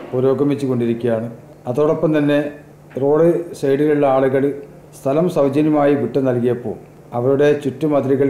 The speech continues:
കെട്ടുന്നതിനും അല്പം വീതി കൂട്ടുന്നതിനുമൊക്കെ തന്നെ ആറേകാൽ കോടി രൂപ വീണ്ടും അനുവദിച്ച് ഇപ്പോൾ മൊത്തം കിഫ്ബി പദ്ധതിയിലൂടെ നാൽപത്തിരണ്ടര കോടി രൂപ ഈ പദ്ധതിക്ക് ലഭിച്ചിരിക്കുകയാണ്.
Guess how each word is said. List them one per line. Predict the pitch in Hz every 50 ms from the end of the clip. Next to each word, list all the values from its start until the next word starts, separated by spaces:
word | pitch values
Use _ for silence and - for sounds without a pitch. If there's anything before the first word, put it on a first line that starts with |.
| -
കെട്ടുന്നതിനും | 143 123 - - 131 131 131 127 131 123 123 123 120 - - - - - - -
അല്പം | 123 127 127 151 147 135 135
വീതി | 139 143 139 165 151 135
കൂട്ടുന്നതിനുമൊക്കെ | 143 131 143 135 135 135 135 135 131 123 127 135 123 131
തന്നെ | 123 123 123 123 120 113 113 120
ആറേകാൽ | 123 131 139 143 143 147 147 - - -
കോടി | 127 120 123 120
രൂപ | 117 117 110 117 120 117 - 113
വീണ്ടും | 117 117 120 120 131 127 123 120
അനുവദിച്ച് | 117 110 107 113 113 113 110 - - 120 117 117 - - - -
ഇപ്പോൾ | - 113 131 131 131
മൊത്തം | 131 123 135 156 156 160 - - - - - - - - - - - -
കിഫ്ബി | 127 127 127 151 151 147 147
പദ്ധതിയിലൂടെ | 147 127 123 143 139 139 135 127 131 127 127 127 - - - - - - - 110 117 127
നാൽപത്തിരണ്ടര | 131 143 143 139 - 170 165 170 - 170 151 147 139 139 139 143 147 151 147 143 -
കോടി | 127 131 135 139 123 123
രൂപ | 120 117 117 123 123 123 - - - - - - - - 123
ഈ | 131 127 123
പദ്ധതിക്ക് | 127 123 - 127 127 127 131 123 123 131 127 123 127 - - - - - - - - - 110
ലഭിച്ചിരിക്കുകയാണ്. | 120 117 117 117 120 135 120 113 101 107 104 95 87 -